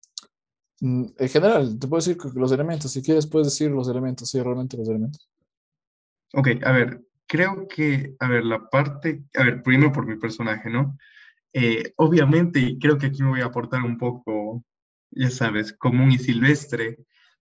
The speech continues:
Speaker 2: eh, creo que mi personaje favorito, y es justamente porque es el protagonista y la trama gira alrededor de él, y lastimosamente, como eso solo he visto la película una vez y he visto un par de resúmenes en internet,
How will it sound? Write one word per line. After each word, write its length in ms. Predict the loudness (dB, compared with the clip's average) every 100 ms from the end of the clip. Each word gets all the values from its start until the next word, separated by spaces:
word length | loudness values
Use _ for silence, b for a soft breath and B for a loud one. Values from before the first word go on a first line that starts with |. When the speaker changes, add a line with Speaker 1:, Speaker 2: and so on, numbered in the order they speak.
| _ _ -6
Speaker 2:
eh, 800 | -4 -2 -4 -4 -4 -6 -10 -4
creo 280 | 2 2 2
que 180 | -2 -2
mi 200 | -2 -2
personaje 460 | -2 -2 -2 -2
favorito, 480 | -2 -2 0 0 -2
y 120 | -2
es 120 | -2 -2
justamente 460 | -2 0 0 -2
porque 340 | -6 -12 -14 -16
es 260 | -18 -20 -20
el 120 | -18
protagonista 760 | -14 -6 -2 4 6 4 0 -8
y 60 |
la 140 | -10 -2
trama 300 | 0 0 -4
gira 260 | -8 -8
alrededor 480 | -6 -4 -2 -2 0
de 100 | -2
él, 80 | 0
y 40 |
lastimosamente, 800 | -4 -6 -2 -2 0 -2 -2 -8
como 160 | -8 -8
eso 320 | -6 -6 -8 -4
solo 160 | -2
he 20 |
visto 200 | -2 -2
la 60 | -8
película 460 | -6 -6 -6 -8 -12 -8
una 260 | -6 -2
vez 320 | 0 0 -2 -6
y 40 |
he 20 |
visto 260 | -6 -6 -12
un 200 | -12 -6
par 200 | -4 -2
de 120 | -4
resúmenes 480 | -6 -6 -4 -4 -6
en 80 | -8
internet, 440 | -6 -4 -4 -6